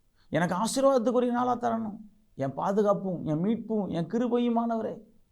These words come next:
எனக்கு சகலத்தையும் நீங்க செய்யணும். கேட்டது உண்டா? கேட்டது உண்டா?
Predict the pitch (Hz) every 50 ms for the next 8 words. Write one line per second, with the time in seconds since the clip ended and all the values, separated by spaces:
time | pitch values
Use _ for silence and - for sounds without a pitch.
0 | _ _ _ _ _ _ _ _ - 117 117 127 139 135 - - 160 160 196 208
1 | 208 190 202 214 202 202 190 - - 185 180 180 175 165 - - - - _ _
2 | _ _ _ _ _ _ _ _ _ _ _ _ _ _ _ _ _ _ _ _
3 | _ _ _ _ _ _ _ _ _ _ _ _ _ _ _ _ _ _ _ _
4 | _ _ _ _ _ _ _ _ _ _ _ _ - - 160 165 175 175 170 165
5 | 160 151 147 156 - - - - - _ - - _ _ _ _ _ _ _ _
6 | _ _ _ _ _ _ _ _ _ _ _ _ _ _ _ _ _ _ _ _
7 | _ _ _ _ _ _ _ _ _ _ _ _ _ _ _ _ _ _ _ _
8 | _ _ - - 170 165 196 190 202 208 208 190 196